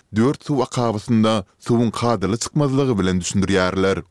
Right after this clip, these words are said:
Bu suw akabalary am derýanyň Lewat welaýatynyň üç baş owasyndan geçen bölüginden göz baş alýar we merkezi Türkmenabad şäheriniň üstü bilen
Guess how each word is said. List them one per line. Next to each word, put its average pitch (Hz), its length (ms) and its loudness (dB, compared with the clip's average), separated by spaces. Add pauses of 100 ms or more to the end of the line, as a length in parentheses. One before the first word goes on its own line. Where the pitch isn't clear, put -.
(160)
Bu 135 160 -2
suw 147 240 0
akabalary 135 680 0
am 90 260 0
derýanyň 120 560 0
Lewat 95 300 -2
welaýatynyň 117 580 0 (220)
üç - 220 -6
baş 131 200 -2
owasyndan 104 640 0
geçen 113 420 0
bölüginden 104 560 0
göz 101 200 0
baş 87 200 -2
alýar 101 460 0 (200)
we 95 280 2
merkezi 98 520 0
Türkmenabad 92 640 -2
şäheriniň 123 460 -2
üstü 110 320 -2
bilen 110 260 0